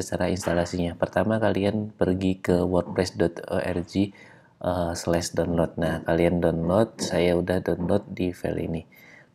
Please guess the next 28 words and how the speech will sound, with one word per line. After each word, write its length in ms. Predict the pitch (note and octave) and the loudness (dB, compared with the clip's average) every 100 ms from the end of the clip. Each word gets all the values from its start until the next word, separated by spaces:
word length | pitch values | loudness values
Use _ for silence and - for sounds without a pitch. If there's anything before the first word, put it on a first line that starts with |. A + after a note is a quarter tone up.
| _ E2+ | _ -6
Nah, 240 | E2+ - | -6 -8
selanjutnya, 760 | - F#2 F#2 G#2+ A2 G#2 G#2 G#2 - - - - | -2 2 4 2 2 2 2 -2 -10 -14 -20 -12
eh, 320 | - G2 F#2 | -2 2 2
bagi 320 | G2 F#2+ F#2 F#2+ | 4 4 2 0
kalian 320 | F#2 F#2 F#2 | 2 2 2
yang 200 | F2 F2+ F2 F2 | 2 0 0 2
belum 380 | F#2+ F2+ F2 - | 4 6 4 0
punya 240 | F2+ F#2 | -2 -2
X 240 | F2 - F2+ | -6 -6 -4
M 140 | F2 | -2
P 160 | E2+ E2 | -2 -2
P 240 | - F2+ | 0 2
atau 480 | E2 D#2+ - E2+ E2 | 0 -2 0 0 0
mam, 420 | E2+ F2 F2 G2+ - - - _ _ | -2 -2 -2 -2 -6 -18 -20 _ _
kalian 380 | F#2 F2+ F#2 F#2 | 0 2 2 2
bisa 300 | F2+ - E2+ | 0 0 0
download 480 | F2+ F2 E2+ F#2 A2 | 2 0 0 0 0
di 380 | F#2 F2+ F2+ F#2 | 0 2 2 0
apache 560 | E2 E2+ - - F2+ | -2 -4 -6 -4 -4
friends 400 | F2 F#2 F#2 F#2+ | -2 -2 -2 -2
dot 180 | F#2 F2 E2+ | -2 -2 -2
org. 420 | E2 F2 F2 G2 F#2 G#2+ - - _ _ _ _ - | -4 -2 -6 -2 2 2 -2 -18 _ _ _ _ -2
Nah, 240 | F2 E2 F2 | 0 0 0
di 100 | F2 | 0
sini 300 | F2 F2 G2 | 0 0 0
kat-, 320 | G2 - - | -2 -4 -8
kalian 500 | - F2 F2+ F#2+ F#2 | -2 0 0 0 -2
pilih 400 | - F2 F2 | -2 0 0